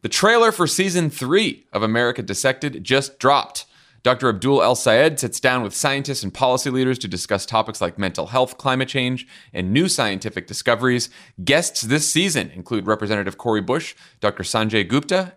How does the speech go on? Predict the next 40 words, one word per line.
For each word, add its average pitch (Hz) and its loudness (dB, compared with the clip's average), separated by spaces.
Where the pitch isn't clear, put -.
and 135 0
more. 143 2
You 98 -4
can 107 -4
listen 110 0
to 113 -4
new 110 4
episodes 120 2
of 107 -8
America 110 2
Dissected 120 -2
every 127 2
Tuesday 147 -4
wherever 117 0
you 131 -6
get 104 0
your 92 -6
podcasts. - -6
Also, 156 2
don't 175 4
miss 185 2
Take 202 2
Line 117 2
this 104 -4
week, 127 0
where 104 2
Jason 120 2
Concepcion 123 0
and 139 -2
Renee 117 2
Montgomery 127 0
sit 131 -4
down 120 2
with 117 -2
director, 131 0
producer, 127 -2
and 107 -4
comedian 120 -2
Adam 123 0
McKay 131 -4